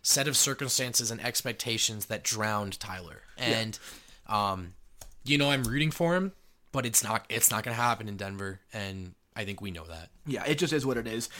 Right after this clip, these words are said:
Speaker 2: And confidence is, is the best part to, to really talk about, because the dude just doesn't shoot the ball when he's in. Like, you have to take a shot when you're that good of a shooter
Speaker 1: Dude,
Speaker 2: to show
Speaker 1: shoot
Speaker 2: yourself.
Speaker 1: it.
Speaker 2: Like,
Speaker 1: Like,
Speaker 2: you're in in garbage time. Like,
Speaker 1: you're
Speaker 2: this doesn't
Speaker 1: s-,
Speaker 2: matter.
Speaker 1: you're also, like, so good at shooting.
Speaker 2: It, it, yeah,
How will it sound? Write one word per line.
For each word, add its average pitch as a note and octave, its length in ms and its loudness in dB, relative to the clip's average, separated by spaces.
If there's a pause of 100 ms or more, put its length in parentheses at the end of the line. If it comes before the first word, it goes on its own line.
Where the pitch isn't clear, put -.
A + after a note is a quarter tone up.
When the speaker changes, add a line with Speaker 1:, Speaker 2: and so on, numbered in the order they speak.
(160)
Speaker 2:
And E3+ 180 2
confidence E3+ 440 6
is, C3 140 -2
is C#3 160 -4
the C#3 80 -2
best B2+ 260 0
part A2+ 280 0
to, - 80 -4 (120)
to C#3 120 0
really A#2+ 220 0
talk A2 240 -4
about, A2+ 240 -2
because C3+ 220 0
the C#3 100 -2
dude E3+ 160 2
just F3+ 120 2
doesn't E3 180 0
shoot F3 160 -2
the - 60 -12
ball C3 260 6
when B2+ 100 -2
he's A#2+ 140 -2
in. F3 240 -2 (280)
Like, E3+ 160 8
you G3 80 6
have F#3+ 280 8
to F#3+ 80 0
take F3+ 240 2
a - 20 -4
shot D#3 320 6
when C3+ 100 -4
you're C3+ 180 0 (240)
that D3 280 4
good C#3 120 2
of C3 80 0
a B2 60 -2
shooter E3 220 4
Speaker 1:
Dude, B2+ 80 8
Speaker 2:
to - 40 12
show - 180 12
Speaker 1:
shoot B2+ 120 6
Speaker 2:
yourself. A3+ 300 4
Speaker 1:
it. - 40 -4
Speaker 2:
Like, - 60 6
Speaker 1:
Like, F3 140 8
Speaker 2:
you're B3+ 140 12
in A3 160 8
in F3 140 2
garbage D3+ 400 6
time. - 220 -6
Like, A2+ 100 -10
Speaker 1:
you're D3 80 0
Speaker 2:
this F3+ 100 8
doesn't F3+ 240 12
Speaker 1:
s-, C3 40 -2
Speaker 2:
matter. E3 460 4
Speaker 1:
you're F#3 240 4
also, A3 240 6
like, G3 220 2
so F3+ 440 6
good C3 400 2
at F#2+ 120 -8
shooting. F3+ 400 0
Speaker 2:
It, D#3 220 2
it, E3 180 2
yeah, C3 240 2